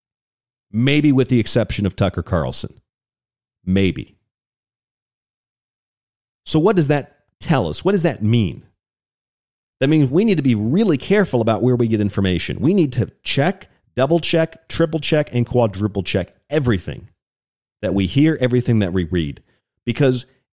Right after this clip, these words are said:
if the media and, and social media as well are so interested in mass formation psychosis, one might wonder why the mainstream media would suddenly take three words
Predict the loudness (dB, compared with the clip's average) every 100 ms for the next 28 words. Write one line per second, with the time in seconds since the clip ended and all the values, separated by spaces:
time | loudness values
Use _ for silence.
0 | -4 -4 0 0 2 2 2 2 0 -2
1 | 0 -2 -2 0 0 0 0 2 2 0
2 | 0 0 2 2 2 0 -2 0 0 2
3 | 2 2 0 0 0 2 2 0 0 0
4 | 0 0 0 0 -2 0 0 0 -4 -8
5 | -20 -6 0 2 2 0 0 -2 0 2
6 | 2 0 -6 -12 _ _ _ _ _ _
7 | _ _ _ _ _ 0 2 4 4 2
8 | 0 0 2 2 4 2 2 -2 -8 _
9 | _ _ _ _ -4 -2 -2 -2 0 2
10 | 2 0 -4 -10 _ _ _ _ _ _
11 | -12 0 2 0 -4 -20 _ _ _ _
12 | _ -8 -2 2 2 4 4 2 0 -6
13 | -10